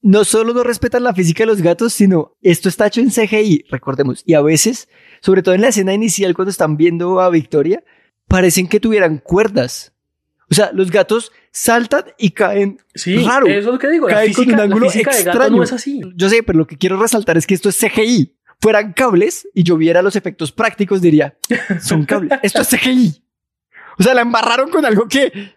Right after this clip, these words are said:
Speaker 1: podrían mover el gato a donde quisieran, darle la velocidad que quisieran, y la cagaron. No, yo siento que hay un problema mucho más original. Este es el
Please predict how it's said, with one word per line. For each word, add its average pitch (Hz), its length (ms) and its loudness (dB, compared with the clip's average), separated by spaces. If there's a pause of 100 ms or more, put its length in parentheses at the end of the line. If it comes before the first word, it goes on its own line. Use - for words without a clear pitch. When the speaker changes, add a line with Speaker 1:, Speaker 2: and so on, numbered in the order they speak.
(180)
Speaker 1:
podrían 226 440 2
mover 262 260 2
el 214 100 0
gato 240 220 -4
a 247 40 0
donde 262 200 -2
quisieran, 208 480 2
darle 208 260 0
la 233 100 0
velocidad 226 460 0
que 185 140 -8
quisieran, 226 500 0 (480)
y 233 160 0
la 247 220 0
cagaron. 170 680 0 (100)
No, 180 280 2
yo 190 160 2
siento 240 240 -2
que 254 80 0
hay 214 80 2
un 190 80 -4
problema 202 360 2
mucho 208 460 0
más 196 560 -4 (240)
original. 160 680 2 (140)
Este 185 160 -8
es 180 60 -2
el 214 220 -2